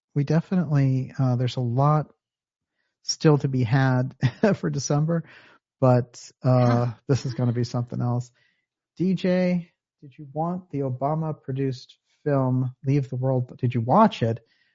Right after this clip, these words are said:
Speaker 1: And what did you think of it?
Speaker 2: Hell
Speaker 1: I,
Speaker 2: no.
Speaker 1: <laughs> I saw clips of that. I caught the message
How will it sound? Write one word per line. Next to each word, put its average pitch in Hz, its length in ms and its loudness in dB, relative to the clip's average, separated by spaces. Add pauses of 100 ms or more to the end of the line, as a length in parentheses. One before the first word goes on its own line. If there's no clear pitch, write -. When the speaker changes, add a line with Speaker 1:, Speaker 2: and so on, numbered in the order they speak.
(340)
Speaker 1:
And 131 100 4
what 135 100 6
did 131 120 4
you 131 60 2
think 147 260 2
of 113 140 0
it? 107 160 -2 (100)
Speaker 2:
Hell 285 640 6
Speaker 1:
I, 233 680 8
Speaker 2:
no. - 80 -4 (160)
Speaker 1:
<laughs> - 60 -20
I 151 200 10
saw 170 300 10
clips - 720 4
of 151 220 6
that. 151 360 8
I 135 120 0
caught 160 320 4
the 143 60 0
message 135 720 0